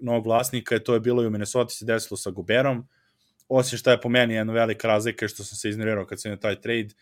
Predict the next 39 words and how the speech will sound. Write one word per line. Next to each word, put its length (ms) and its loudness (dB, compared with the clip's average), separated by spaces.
Četiri 380 2
pik, 260 -2
ono 140 -2
što 120 -6
oni 100 -4
svi 140 -8
kao, 180 2
četiri 280 -4
nezaštićena 640 -2
pika, 340 -4
mislim, 280 -10
kakve 260 -4
veze 220 2
ima 120 -2
za 100 -4
te 120 -4
velike 300 -2
ekipe 380 -6
pikovi 640 -4
kada 220 -2
oni 160 0
non 160 0
stop 260 -6
im 240 -4
se 140 -10
nešto 280 -4
daje 300 4
od 120 -6
tih 240 -8
igrača, 380 -2
ono, 180 -8
kad 220 -10
god 340 -4
nemaju, 320 -2
kad 160 -8
god 220 0
upadnu 300 -2
u 40 -6
kanal, 460 -4